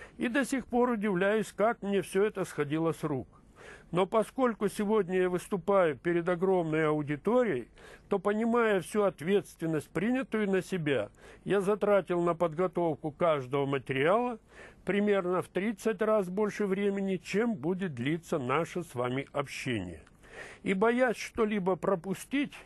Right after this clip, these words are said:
или отклониться от курса нашей экспедиции в поисках сокровищ,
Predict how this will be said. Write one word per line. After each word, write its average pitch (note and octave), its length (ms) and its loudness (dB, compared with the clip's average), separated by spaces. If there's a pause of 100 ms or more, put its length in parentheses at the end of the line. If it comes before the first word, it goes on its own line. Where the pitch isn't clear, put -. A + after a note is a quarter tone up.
или F#3 180 0
отклониться F#3 840 0
от E3+ 140 -4
курса A#3 440 -2
нашей D#3+ 460 0
экспедиции F#3 800 -4
в C#3+ 80 -6
поисках D#3+ 560 -4
сокровищ, D#3+ 720 -2